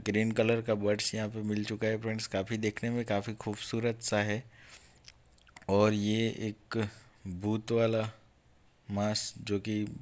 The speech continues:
काफ़ी डरावना है फ्रेंड्स। तो ये दो चीज़ें यहाँ पे मिल चुकी है, तो चलिए इसे साइड में रखते हैं। और एक और हमने उठा लिया है सोने की साइकिल, देख सकते हो आप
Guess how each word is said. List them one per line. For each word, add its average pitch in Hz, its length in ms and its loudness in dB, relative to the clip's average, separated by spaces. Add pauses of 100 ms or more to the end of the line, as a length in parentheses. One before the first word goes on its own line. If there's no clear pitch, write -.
(100)
काफ़ी 101 300 0
डरावना 101 520 2
है 101 140 -2
फ्रेंड्स। 95 380 -6 (1200)
तो 104 80 -6
ये 104 260 0
दो 107 220 0
चीज़ें 110 320 -2
यहाँ 110 200 2
पे 110 160 -6
मिल 107 240 0
चुकी 110 360 -2
है, 110 160 -2 (1400)
तो 101 80 -10
चलिए 107 380 -2
इसे 107 240 6
साइड 107 360 6
में 110 180 -2
रखते 101 360 -4
हैं। 107 240 -2 (840)
और 101 180 -2
एक 101 360 -4
और 110 200 2
हमने 107 440 -2 (380)
उठा 101 240 -2
लिया 104 260 0
है 104 160 -2
सोने 101 400 -2
की 104 160 -6
साइकिल, 95 520 -2 (1200)
देख 104 240 0
सकते 113 340 2
हो 117 140 4
आप 110 140 -4